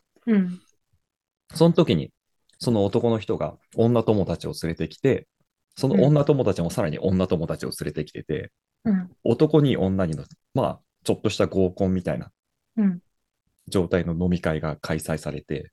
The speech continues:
Speaker 1: うん。
Speaker 2: 飲んでたんだよね。
Speaker 1: うん。
Speaker 2: で、まあ、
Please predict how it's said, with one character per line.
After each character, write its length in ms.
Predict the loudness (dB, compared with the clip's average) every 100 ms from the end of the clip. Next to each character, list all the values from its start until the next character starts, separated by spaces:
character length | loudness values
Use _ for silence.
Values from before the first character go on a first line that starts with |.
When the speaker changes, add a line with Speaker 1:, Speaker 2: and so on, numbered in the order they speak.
| _ -2
Speaker 1:
う 100 | 0
ん。 200 | 0 -4 -2
Speaker 2:
飲 140 | -2
ん 20 |
で 100 | -2
た 120 | -8 -14
ん 60 |
だ 80 | -16
よ 60 | -12
ね。 160 | -14 -14 _ _ _
Speaker 1:
う 80 | -2
ん。 180 | -2 -4 _ _ _ _ _
Speaker 2:
で、 100 | -2
ま 260 | 0
あ、 20 | -2